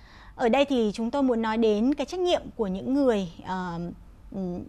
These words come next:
có, ờ, ừm, chức vị, ờ, những người làm công tác quản lý, những người có lĩnh vực, ờ, chuyên môn, ờ, trong câu chuyện là cải thiện cuộc sống cho người dân ở những vùng như vậy. Vậy thì theo chuyên gia tâm lý Trịnh Trung Hòa thì ông nghĩ rằng,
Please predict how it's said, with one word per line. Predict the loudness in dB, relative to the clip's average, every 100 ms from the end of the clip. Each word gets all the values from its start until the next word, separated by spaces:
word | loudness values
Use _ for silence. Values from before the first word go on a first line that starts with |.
| -8
có, | -4 -4 -4 -4 -4 -4
ờ, | -4 -4 -8 -10 -10
ừm, | -8 -8
chức | -8 0
vị, | 2 2 -4 -20 -20 -10
ờ, | -6 -2
những | -2 0
người | 2 2
làm | 0 -4 -6 -8 -10
công | -6
tác | -4 -2
quản | 0
lý, | 4 4 4 -2 -12
những | -10 -4
người | 0 0
có | 0 -6
lĩnh | -6 -6
vực, | -8 -8
ờ, | -8
chuyên | -4 2
môn, | 4 4 2 -4 -18 -10
ờ, | -6 -6
trong | -4 -2 -2
câu | -2
chuyện | 0 0 2
là | 0 -2 -2
cải | -4
thiện | 0 0 2
cuộc | -4
sống | -2 0 0 0
cho | 0 0
người | 0
dân | 2 0 0 -4 -18 -6
ở | -4 -2
những | -4 -2
vùng | 0 0
như | 0
vậy. | 2 0 -2 -20 -20 -20 -20 -20 -6
Vậy | 0 0 2
thì | 2 2 2 0
theo | 0 0 -2
chuyên | -2 -2
gia | -2
tâm | 0 2
lý | 2 2 0 -4 -4
Trịnh | -6 -6
Trung | -6 -4
Hòa | -2 -4 -4
thì | -6 -6 -6
ông | -6 -4 -4
nghĩ | -4
rằng, | 0 0 0